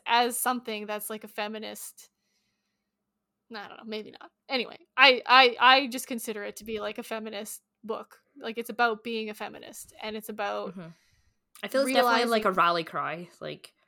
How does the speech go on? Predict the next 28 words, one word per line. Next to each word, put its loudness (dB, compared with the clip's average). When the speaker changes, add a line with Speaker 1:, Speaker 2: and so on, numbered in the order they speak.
Speaker 1:
Yes! 6
Yeah, 0
Speaker 2:
um, -14
Speaker 1:
totally, -12
for -16
sure. -12
And 6
you -4
know 4
what, 2
actually, -2
<sighs> -16
and -14
I -10
know -8
I've -8
talked -6
about -8
this -10
before, -10
and -8
I -8
st-, -8
I -2
don't -6
know -6
if -10
you've -10